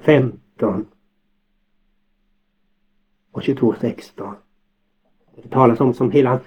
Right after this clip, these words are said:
inre håller på att slitas sönder. Och när han var övergiven av Gud, så led han helvetets alla kval.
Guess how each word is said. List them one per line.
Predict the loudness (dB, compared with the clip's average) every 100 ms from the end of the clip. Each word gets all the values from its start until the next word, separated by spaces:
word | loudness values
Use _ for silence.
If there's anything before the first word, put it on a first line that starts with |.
| -8
inre | 0 4 4 6 4 4 2
håller | 2 0
på | -2
att | -2
slitas | 0 0 -2 -4
sönder. | -2 0 -2 -4 -6 -6 _ _ _ _ _ _ -20 -20 _ _ _ _ _ _ _ _ _ _ _ _ _ _ _ _ _ _ _ _ _ _ _ _ _ _ _ _ _ _ _ _
Och | -4 2
när | 4
han | 6
var | 4 6
övergiven | 6 6 6 6 6 6 4
av | 4 4
Gud, | 8 8 6 0 -10 _ _ _ _ _ _ _ _ _ _ _ _ _ _ _ _ _ -4
så | -2
led | 4 8 8 8 4
han | 2 2 2 0
helvetets | 2 4 6 6 4 2 -6
alla | -4 -4 -4
kval. | -6 -6 -6 -6